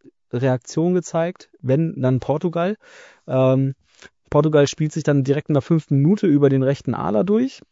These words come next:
legt den Ball ins Zentrum, da, ich glaube, Sissoko, da war da noch ein bisschen Meckerei, da, der Ball wurde da irgendwie, er, er wurde da irgendwie gefoult. Aber gut, Afonso schließt dann zum Anschlusstreffer ab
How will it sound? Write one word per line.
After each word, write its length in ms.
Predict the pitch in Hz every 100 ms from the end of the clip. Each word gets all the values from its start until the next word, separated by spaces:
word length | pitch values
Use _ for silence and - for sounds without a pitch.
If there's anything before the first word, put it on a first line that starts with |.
| -
legt 240 | 131 143
den 120 | 143
Ball 120 | 139
ins 160 | 139 139
Zentrum, 560 | - 180 - 185 180 160
da, 120 | 131
ich 100 | 123
glaube, 240 | 143 135
Sissoko, 600 | 127 135 - 160 156 151 139
da 320 | 120 123 123
war 80 | 123
da 80 | 131
noch 80 | 131
ein 60 |
bisschen 200 | 127 135
Meckerei, 520 | 127 127 123 139 147
da, 200 | 143 131
der 120 | 123 123
Ball 240 | 120 127
wurde 180 | 135 127
da 60 |
irgendwie, 300 | 127 127 123
er, 180 | 120 110
er 180 | - 120
wurde 100 | 127
da 80 | 135
irgendwie 200 | 131 127
gefoult. 480 | 131 - 147 160 - - - - -
Aber 140 | 143
gut, 140 | 139 -
Afonso 460 | 123 - 165 170
schließt 340 | 160 - 170 -
dann 140 | 160
zum 180 | - 143
Anschlusstreffer 680 | 147 190 214 - - 190 202
ab 180 | -